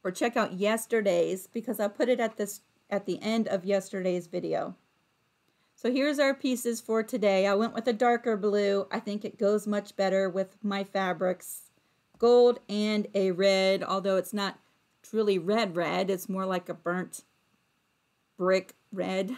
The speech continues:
<laughs> Thank y'all so, so much. Thank you. Yes, and thank you to my moderators.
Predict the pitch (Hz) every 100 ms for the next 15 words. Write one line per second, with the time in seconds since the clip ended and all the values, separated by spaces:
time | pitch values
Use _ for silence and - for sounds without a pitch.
0 | - 349 - 392 - - - _ - -
1 | _ _ _ _ _ _ _ _ _ 330
2 | 427 427 302 262 254 349 359 339 330 359
3 | 359 349 370 330 170 - - - - _
4 | - 330 381 - 208 180 175 175 _ _
5 | _ - 196 233 262 190 190 233 269 294
6 | 330 - 254 262 226 233 220 202 185 170
7 | 160 147 -